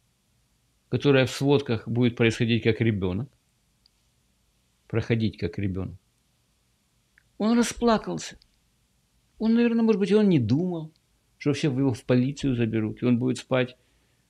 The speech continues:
в полиции, мно-, может быть, долго, а может и недолго. Потом появляются какие-то придуры, иначе нельзя назвать, какой-то пастор какой-то церкви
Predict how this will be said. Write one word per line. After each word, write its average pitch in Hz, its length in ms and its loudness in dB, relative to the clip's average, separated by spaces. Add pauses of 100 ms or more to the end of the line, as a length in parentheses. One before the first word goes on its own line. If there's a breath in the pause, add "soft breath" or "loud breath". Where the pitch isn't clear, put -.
(180)
в - 20 -20
полиции, 127 440 2
мно-, 117 380 4
может 113 300 4
быть, 110 140 0
долго, 98 320 0
а 107 60 2
может 131 260 6
и 160 40 8
недолго. 147 600 4 (640)
Потом 220 220 2
появляются 202 340 2
какие-то 165 380 -4
придуры, 120 640 -2 (540)
иначе 120 300 0
нельзя 113 200 0
назвать, 110 240 -4
какой-то 240 340 -4
пастор 226 520 -8 (800)
какой-то 208 440 0
церкви 143 480 -6